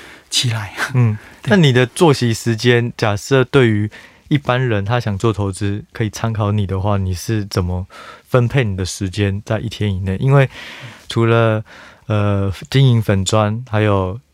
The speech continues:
Speaker 2: 了解标的看盘啊，你其实也还有 Press Play，然后还有一些系统的这种，这种选股的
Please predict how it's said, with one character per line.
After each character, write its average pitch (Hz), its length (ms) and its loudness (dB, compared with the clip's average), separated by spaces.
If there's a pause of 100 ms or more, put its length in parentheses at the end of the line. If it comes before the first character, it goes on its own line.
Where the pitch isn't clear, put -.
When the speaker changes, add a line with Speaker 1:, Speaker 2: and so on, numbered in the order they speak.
Speaker 2:
了 107 180 2
解 101 180 -2
标 101 240 -2
的 107 160 -6
看 107 280 -2
盘 90 300 -2
啊， 92 160 -4
你 101 140 -2
其 104 200 -6
实 101 200 -4
也 104 180 0
还 101 140 0
有 104 140 0
Press 123 280 0
Play， 95 400 -4 (320)
然 107 120 0
后 104 40 2
还 110 120 0
有 101 140 0
一 107 60 -2
些 104 240 -4
系 - 280 -6
统 92 260 -2 (280)
的 90 200 -4
这 104 120 -2
种， 92 300 -4 (380)
这 123 100 0
种 98 140 2
选 98 260 -2
股 98 200 -4
的 90 240 -4